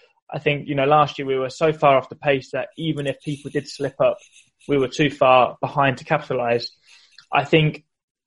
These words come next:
you know, I don't think anybody can expect us to set the world on fire this year. Um, you know, we're not gonna go out there and we're not gonna be in point straight away.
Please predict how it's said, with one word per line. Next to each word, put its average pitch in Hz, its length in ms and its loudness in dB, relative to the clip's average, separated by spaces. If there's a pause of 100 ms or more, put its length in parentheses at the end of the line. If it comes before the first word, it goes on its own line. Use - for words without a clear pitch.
(460)
you 156 120 -4
know, 135 160 4
I 139 160 4
don't 156 180 4
think 147 160 -8
anybody 135 300 -2
can 135 160 -2
expect - 360 -2
us 135 100 -10
to 139 100 -14
set 139 180 -2
the 135 80 -4
world 139 240 4
on 135 80 -6
fire 135 300 0
this 135 240 -6
year. 135 260 -6 (460)
Um, 131 720 2 (840)
you - 140 -6
know, 127 260 0
we're 139 300 -2
not 147 160 4
gonna 143 120 -2
go 131 120 2
out 135 200 2
there 135 280 0
and 131 80 -4
we're 139 80 -2
not 139 160 0
gonna 131 160 -6
be 131 160 -2
in 127 100 -8
point 139 300 -2
straight 131 280 -4
away. 127 320 -2